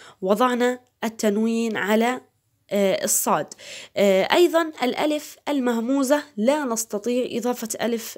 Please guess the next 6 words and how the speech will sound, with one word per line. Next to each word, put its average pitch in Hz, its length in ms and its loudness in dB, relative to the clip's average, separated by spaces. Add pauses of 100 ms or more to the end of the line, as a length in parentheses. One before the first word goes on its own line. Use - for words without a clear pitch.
بعدها، 190 520 -2 (340)
مثل 254 280 0
عندما 214 400 2
نقول 240 480 0 (220)
سبأ، 262 480 2 (260)
سبأ، 190 800 0